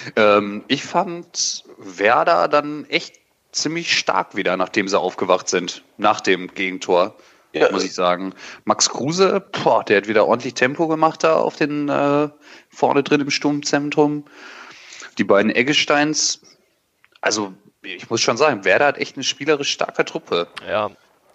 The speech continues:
Speaker 3: ich feier die auch hier, Augustinsson, Eggestein und Kruse. Ich find die, ich find die cool. Ich bin zwar kein Werder-Fan, aber find ich einfach korrekt.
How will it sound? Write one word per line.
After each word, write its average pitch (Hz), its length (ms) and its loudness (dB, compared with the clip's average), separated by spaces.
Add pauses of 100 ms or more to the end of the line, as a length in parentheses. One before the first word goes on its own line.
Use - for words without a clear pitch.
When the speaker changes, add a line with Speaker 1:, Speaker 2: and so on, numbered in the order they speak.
(140)
Speaker 3:
ich 117 220 -6
feier 131 280 2
die 110 120 0
auch 107 240 2
hier, - 220 -2
Augustinsson, 120 840 -2
Eggestein 113 800 0
und 110 260 -6
Kruse. 117 360 -6
Ich 110 100 -10
find 120 180 -12
die, 110 240 -12
ich 110 60 -16
find - 160 -18
die - 60 -16 (100)
cool. 117 180 -2
Ich 107 80 -8
bin 117 140 -4
zwar - 180 -4
kein 110 220 -2
Werder-Fan, 123 420 2
aber 113 160 4
find 117 140 -12
ich - 160 -10
einfach - 200 -8
korrekt. - 440 -14